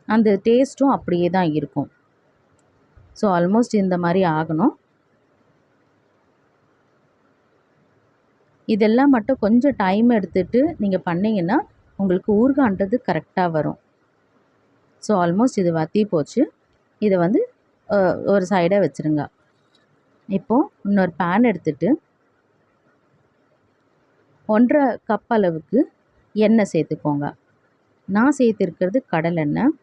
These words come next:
ஊறுகான்றப்போ கடலெண்ணெய் இல்லைன்னா நல்லெண்ணெய் சேர்த்துக்கலாம். அப்போ தான் டேஸ்ட் நல்லாயிருக்கும்.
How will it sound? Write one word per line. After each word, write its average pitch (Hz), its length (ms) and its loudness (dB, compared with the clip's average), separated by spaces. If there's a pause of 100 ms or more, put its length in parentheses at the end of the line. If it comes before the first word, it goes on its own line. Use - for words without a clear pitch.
(260)
ஊறுகான்றப்போ 247 800 2
கடலெண்ணெய் 214 600 -2
இல்லைன்னா 208 380 0
நல்லெண்ணெய் 196 540 0
சேர்த்துக்கலாம். 196 460 -4
அப்போ - 180 -8
தான் 220 180 -2
டேஸ்ட் 175 340 -4
நல்லாயிருக்கும். 151 560 -4